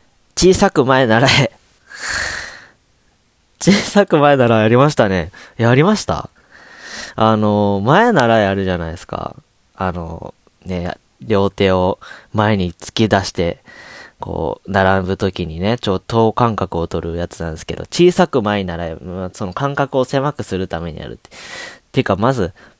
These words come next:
前習えって何なんって思いません？まあ、でも、その等間隔に並ぶっていう点では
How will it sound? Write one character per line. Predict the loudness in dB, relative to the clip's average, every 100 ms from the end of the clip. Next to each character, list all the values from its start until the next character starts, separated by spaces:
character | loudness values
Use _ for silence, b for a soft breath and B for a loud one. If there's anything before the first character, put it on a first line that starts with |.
| -4
前 | 2 4 4
習 | 4 4 2
え |
っ |
て | 0 -4
何 | -2 0
な | 2 2
ん | 0
っ | -8 _ _ _ _ _ _
て | -6
思 | -4 -4
い |
ま | -6
せ | -8 -10
ん？ | -6
ま | -2 -2
あ、 | -4 _
で | -10 -4
も、 | -2 -4 -8 B B
そ | -8
の | -2
等 | 2 4
間 | 4 2
隔 | 2 2
に | 2
並 | 4 4
ぶ | 4 2
っ |
て | 0 2 4
い | 6 6 6 6 4
う | 2
点 | 2 2 4
で | 6
は | 6 6 4 0 -6